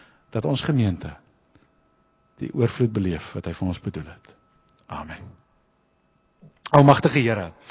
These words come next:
ek wil vir U baie dankie sê vir elkeen wat vanaand hier is, vir elkeen met wie U vanaand 'n afspraak gehad het. Here, help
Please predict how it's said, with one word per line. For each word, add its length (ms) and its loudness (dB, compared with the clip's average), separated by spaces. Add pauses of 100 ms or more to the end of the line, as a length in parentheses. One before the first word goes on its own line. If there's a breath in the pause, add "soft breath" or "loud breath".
(360 loud breath)
ek 160 4
wil 80 2
vir 120 6
U 40 -2
baie 200 8
dankie 240 4
sê 160 8
vir 220 0
elkeen 260 8
wat 140 0
vanaand 340 2
hier 160 0
is, 80 -6
vir 140 -4 (100)
elkeen 240 10
met 160 8
wie 220 6
U 140 8
vanaand 420 4
'n 140 -2
afspraak 360 -2
gehad 400 -10
het. 140 -20 (1800 soft breath)
Here, 360 6
help 260 4